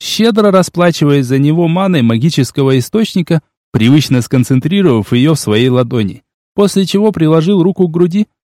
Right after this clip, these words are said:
посылая всю накопленную энергию внутрь своего тела. Мир сокрушительно ударил меня всеми своими миллиардами тонн веса,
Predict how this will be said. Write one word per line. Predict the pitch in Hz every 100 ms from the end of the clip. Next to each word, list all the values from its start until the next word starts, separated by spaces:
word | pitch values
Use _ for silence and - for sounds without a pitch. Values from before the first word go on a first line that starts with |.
| -
посылая | 117 - 139 147 139
всю | - 143
накопленную | 135 156 139 139 139 139
энергию | 151 180 143 107 101
внутрь | 165 170 131
своего | - 107 120 135
тела. | - 95 92 - _ _ _ _ _ -
Мир | 104 113 135 147
сокрушительно | 135 139 - 156 143 214 202 185 185
ударил | 185 175 190 175
меня | 165 170 190 196
всеми | 180 233 226
своими | 202 196 190 196 180
миллиардами | 165 180 196 175 117 113
тонн | 107 160 147
веса, | 147 143 110 92